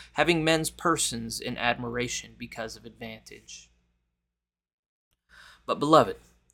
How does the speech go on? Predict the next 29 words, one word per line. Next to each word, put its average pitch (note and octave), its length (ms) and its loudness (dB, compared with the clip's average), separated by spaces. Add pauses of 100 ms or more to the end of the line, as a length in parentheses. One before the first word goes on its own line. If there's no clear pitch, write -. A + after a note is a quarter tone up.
(540)
remember E3+ 460 6
ye D#3+ 240 4
the B2+ 100 2
words C3+ 320 6
which C3 220 -2
were B2 100 -2
spoken C#3 460 2
before A#2+ 520 2
of A#2+ 420 -2
the B2 100 -2
apostles B2 640 0
of A2+ 80 -10
our A#2+ 140 0
Lord A#2+ 280 -6
Jesus A2+ 360 -10
Christ, - 520 -8 (760)
how C#3 120 0
that C#3 220 10
they C3+ 120 4
told D#3 420 6
you B2 200 0
there B2 240 2
should B2 280 -2
be C3 80 -2
mockers A#2+ 560 0
in A#2 120 -6
the A#2 80 -10
last A2+ 400 -6
time, A2+ 320 -8